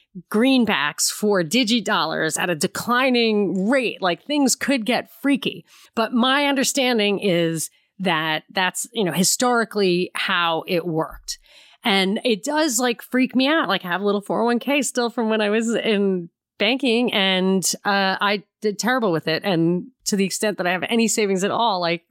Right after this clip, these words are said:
this in the market, it's just not, not a very comfortable experience.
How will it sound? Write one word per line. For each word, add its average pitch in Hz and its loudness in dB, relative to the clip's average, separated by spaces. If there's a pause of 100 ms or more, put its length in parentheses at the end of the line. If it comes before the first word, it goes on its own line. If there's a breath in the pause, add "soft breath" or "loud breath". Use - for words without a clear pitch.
this - -4
in 180 0
the 170 0
market, 196 -2
it's - -6 (200)
just 190 -2
not, 165 -2 (280)
not 233 2
a 247 0
very 233 0
comfortable 196 -2 (760 soft breath)
experience. 226 2